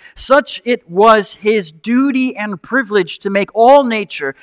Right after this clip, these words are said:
and all created beings that were placed under his rule subservient to his will and purpose, in order that he and his whole glorious dominion might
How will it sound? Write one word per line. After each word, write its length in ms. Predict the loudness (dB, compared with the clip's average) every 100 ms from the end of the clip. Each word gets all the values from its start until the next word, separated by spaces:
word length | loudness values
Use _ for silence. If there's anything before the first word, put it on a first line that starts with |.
| -12
and 160 | -8 -6 2
all 340 | 6 6 4
created 520 | -4 -6 -6 -6 -6
beings 480 | -8 -6 -6 -8 -12 _ -2
that 160 | 2
were 100 | 2
placed 420 | 0 0 0 0
under 240 | -4 0 -2
his 380 | -2 -6 -6 -4
rule 420 | -2 0 -2 -4 -16 -18
subservient 1120 | -2 0 -2 -6 -2 0 0 -4 -4 -6 -12
to 180 | -8 -8
his 380 | -4 -6 -6 0
will 220 | 2 2
and 220 | -2 -6
purpose, 720 | 0 0 0 -2 -2 -16 -20 _ _ _ -4
in 140 | -2
order 500 | 2 2 4 4 4
that 240 | 4 -4 -6
he 480 | -8 -4 -2 -2 -4
and 200 | -8 -6
his 260 | -8 -8 -14 _ _
whole 320 | -4 2 4 4
glorious 560 | 2 2 2 -2 -4
dominion 520 | -4 0 0 0 0
might 260 | 2 2